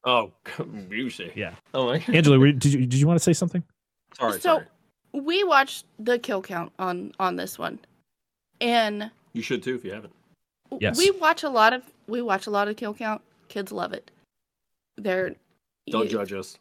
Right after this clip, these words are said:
Speaker 3: some
Speaker 1: <laughs>
Speaker 3: daughter's obsessed with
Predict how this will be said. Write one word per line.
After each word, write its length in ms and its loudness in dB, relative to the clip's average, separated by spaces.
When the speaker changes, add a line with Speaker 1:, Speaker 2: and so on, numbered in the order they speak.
Speaker 3:
some 360 0
Speaker 1:
<laughs> 800 -18
Speaker 3:
daughter's 380 4
obsessed 720 0
with 540 -4